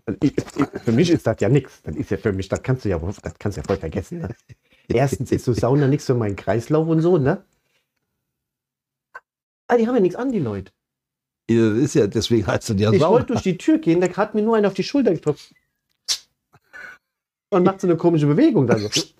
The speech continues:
Speaker 1: Da sag ich, wie? Badehose aus. Ist wie Badehose aus.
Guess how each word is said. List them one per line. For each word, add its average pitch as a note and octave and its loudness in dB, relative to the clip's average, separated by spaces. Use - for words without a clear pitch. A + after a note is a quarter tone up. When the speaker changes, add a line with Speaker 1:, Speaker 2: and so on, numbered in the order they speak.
Speaker 1:
Da C3 0
sag C3+ 2
ich, C3+ -8
wie? F3 2
Badehose A2+ 0
aus. B2 0
Ist F#2 -8
wie F#2 -4
Badehose F2 -4
aus. F#2+ -4